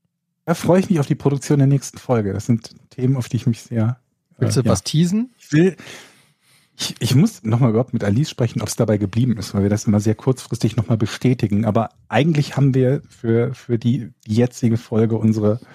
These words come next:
Speaker 1: Trottelfolge geplant mit, äh, mit dummen Verbrechern, die sehr dumme Sachen machen. Und darauf freue ich mich insbesondere, weil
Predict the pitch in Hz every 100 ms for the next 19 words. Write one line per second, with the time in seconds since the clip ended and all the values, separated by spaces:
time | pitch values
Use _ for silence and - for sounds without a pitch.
0 | - _ _ - 123 110 - 104 98 95
1 | 98 - 95 101 123 _ _ _ _ _
2 | _ 107 107 - - 98 98 107 _ _
3 | - 107 - - 110 131 107 - - 101
4 | 101 - 101 98 107 101 113 107 95 95
5 | - 98 98 107 95 101 101 - 302 107
6 | 98 104 - 110 - 107 107 135 135 139
7 | 113 110 113